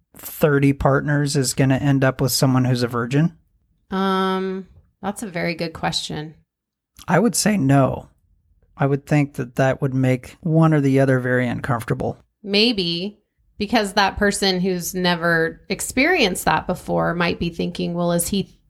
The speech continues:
Speaker 2: he or she thinking about their previous partners and how much better they were than me?"
Speaker 1: That's true. I think most people find someone like themselves.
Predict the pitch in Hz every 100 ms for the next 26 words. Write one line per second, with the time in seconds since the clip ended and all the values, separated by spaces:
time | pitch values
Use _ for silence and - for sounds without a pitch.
0 | _ _ - 226 202 190 180 - 220 202
1 | 165 165 - _ - 180 185 175 170 165
2 | 160 160 180 160 156 - - 190 165 139
3 | 143 - - 196 180 175 170 - 170 175
4 | 165 156 156 156 151 151 156 156 143 151
5 | - _ _ 175 160 - 151 - _ _
6 | _ - 147 - 131 - 170 190 185 147
7 | 156 - 151 143 127 - 135 127 - 143
8 | 123 120 120 120 113 - 117 107 - -